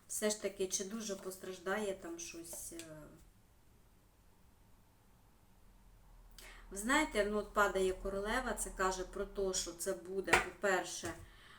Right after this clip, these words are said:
е, дуже все чітко зроблено тут. Але ви-, випадає вісімка. Вісімка — це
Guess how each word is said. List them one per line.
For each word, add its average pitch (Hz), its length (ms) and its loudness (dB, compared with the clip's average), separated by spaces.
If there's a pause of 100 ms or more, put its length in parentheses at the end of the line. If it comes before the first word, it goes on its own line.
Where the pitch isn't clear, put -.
(140)
е, 185 120 -2
дуже 202 320 0
все 202 200 4
чітко 196 440 0
зроблено 196 640 2
тут. - 340 -12 (2750)
Але 220 320 6
ви-, 254 240 8
випадає 233 640 4
вісімка. 185 960 4
Вісімка — 180 540 -2
це - 240 0